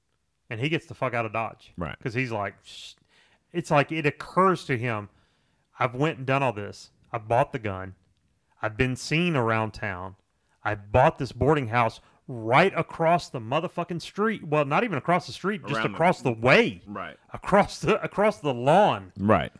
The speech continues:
Speaker 1: So to speak, of this, of this motel or hotel or whatever it is.
Speaker 2: Right.
Speaker 1: Puts to, I mean, obviously he's not dumb enough that he can't put two and two together. And he's like,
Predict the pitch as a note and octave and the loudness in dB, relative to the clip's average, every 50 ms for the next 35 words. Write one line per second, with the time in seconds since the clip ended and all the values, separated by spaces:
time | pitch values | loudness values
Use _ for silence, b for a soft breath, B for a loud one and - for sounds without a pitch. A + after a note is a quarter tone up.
0 | - _ _ - - E3+ D#3 C3+ B2 - - - C3 A#2+ A2 - - _ - D3 | -20 _ _ 0 4 4 4 4 2 -4 -4 -4 -4 -4 -4 -8 -14 _ -6 -6
1 | A#2+ B2 D3 C#3+ - - - _ _ - C#3 C3+ B2 C#3+ C3+ - - C3 C3+ C#3+ | 0 0 0 0 -2 -8 -18 _ _ -10 -10 -4 -4 -4 -6 -4 -4 -2 -2 -2
2 | C3+ - D3 D#3 E3+ C3+ A2 A2 G#2 G#2+ G2 A#2 B2 A#2+ - A#2+ A#2 A#2+ B2+ B2+ | 0 0 -2 0 0 0 -2 -4 -4 -4 -4 -4 -4 -4 -4 -6 -4 -4 -4 -6
3 | A2 G#2 A2 A#2 B2+ A#2 A2+ A2 G#2 A2 - - - - _ _ _ _ _ _ | -6 -6 -4 -4 -4 -4 -4 -6 -6 -8 -10 -12 -16 -20 _ _ _ _ _ _
4 | _ - - F2 C#2+ B1 - _ - _ _ _ _ _ _ _ _ _ _ _ | _ -6 -6 -4 -4 -6 -10 _ -20 _ _ _ _ _ _ _ _ _ _ _
5 | _ _ _ _ _ _ _ _ _ _ _ _ _ _ _ - F3 G#3 G#3+ - | _ _ _ _ _ _ _ _ _ _ _ _ _ _ _ 4 4 4 4 2
6 | - - A#3 - - E3+ F3+ F3 E3+ D#3+ D#3+ F#3 G3+ G3+ - - D3+ D3 C#3+ C3+ | -8 -8 -8 -4 -2 0 0 0 2 4 4 4 4 2 0 0 -2 -2 -2 -2
7 | B2+ D3 D3+ C3+ B2+ B2 A2+ D3 D3+ D#3+ D#3+ D3 C#3+ C#3 - B2+ A#2+ A#2+ - D#3 | 0 0 -2 -2 -4 0 2 2 4 4 4 2 2 0 0 -4 -6 -4 -4 -4
8 | D#3 - - - E3+ D#3 - - D#3+ D#3 C#3+ B2 C#3 C#3 B2 A#2+ C#3 F3 F#3 D3 | -4 0 0 0 0 0 -2 -2 0 0 0 -2 -4 -4 -4 -4 -4 -4 -2 -2
9 | C3+ B2+ - A2 G#2 G#2 | -4 -4 -6 -8 -8 -8